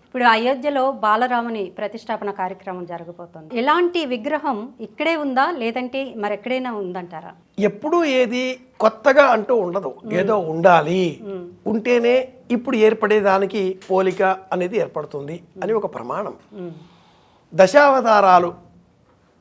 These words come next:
Speaker 2: అలా ఒక వంపు వలె తీర్చిదిద్ది ఉండగా,
Speaker 1: మ్మ్.
Speaker 2: మధ్యలో ఒక్క రాముడి స్వరూపం అర్చామూర్తి
Speaker 1: అర్చా-
Speaker 2: ధనుస్సు చేతబుచ్చుకొని బాలరాముడిగా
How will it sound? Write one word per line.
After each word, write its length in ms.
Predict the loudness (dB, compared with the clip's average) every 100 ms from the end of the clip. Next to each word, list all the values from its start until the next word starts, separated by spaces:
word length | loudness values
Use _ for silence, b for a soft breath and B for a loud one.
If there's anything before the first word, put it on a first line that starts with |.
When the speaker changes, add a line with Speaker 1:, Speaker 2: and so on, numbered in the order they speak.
| _ _ _ _ _ _
Speaker 2:
అలా 360 | 8 10 8 6 -12 _ _ _ -2
ఒక 140 | 4 2 2 -10 6
వంపు 280 | 6 6 4
వలె 200 | 2 2
తీర్చిదిద్ది 560 | -2 -4 -6 -4 0
ఉండగా, 440 | 0 0 0 -2 -4 -12
Speaker 1:
మ్మ్. 260 | -12 -10 -2
Speaker 2:
మధ్యలో 560 | 0 2 4 6 4 0 -16 -20 -20 -18 -2 0
ఒక్క 220 | 4 6
రాముడి 480 | 10 10 10 6 4 -2
స్వరూపం 440 | 2 4 2 -2 -2
అర్చామూర్తి 840 | -4 4 4 4 0 -2 -10 -10 -18 _ _ _ _
Speaker 1:
అర్చా- 200 | 2 4
Speaker 2:
ధనుస్సు 380 | 4 0 -4 -6 0 2
చేతబుచ్చుకొని 800 | 4 2 -2 -2 2 2 0 -6 -20 _ -6
బాలరాముడిగా 1080 | 2 6 6 6 4 4 2 6 6 4